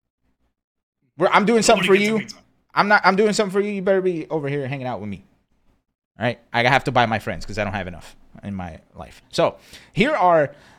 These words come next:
Speaker 1: the six people who have won. And again, next week, we're going to spinning wheel. Two of you will be earning a pizza from me. Cue Ball. Congratulations, Cue Ball.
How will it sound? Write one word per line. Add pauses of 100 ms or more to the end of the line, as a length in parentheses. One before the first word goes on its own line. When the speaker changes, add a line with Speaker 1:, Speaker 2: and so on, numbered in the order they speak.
Speaker 1:
the
six
people
who
have
won. (800)
And
again,
next
week,
we're
going
to
spinning
wheel.
Two
of
you
will
be
earning
a
pizza (540)
from
me. (1160)
Cue
Ball. (520)
Congratulations,
Cue
Ball.